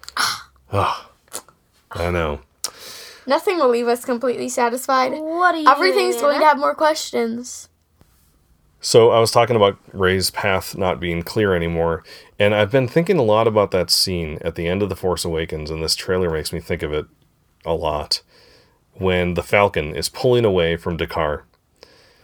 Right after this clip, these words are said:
Speaker 1: uh, and the Resistance, they're all gathered, they're cheering, they're waving goodbye to the Millennium Falcon. And that scene, when I think about it now, I think when this trilogy is all said and over and done with,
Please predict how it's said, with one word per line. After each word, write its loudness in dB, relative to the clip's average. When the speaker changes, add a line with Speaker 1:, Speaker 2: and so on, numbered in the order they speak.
Speaker 1:
uh, -2
and 0
the 2
Resistance, 0
they're 2
all 4
gathered, 0
they're -4
cheering, -2
they're 0
waving 0
goodbye 0
to -12
the -6
Millennium -6
Falcon. -6
And 0
that 2
scene, 2
when -2
I 2
think -2
about 2
it -6
now, -4
I 0
think -2
when 2
this 2
trilogy 0
is 0
all 4
said 4
and 0
over 2
and -4
done 2
with, -4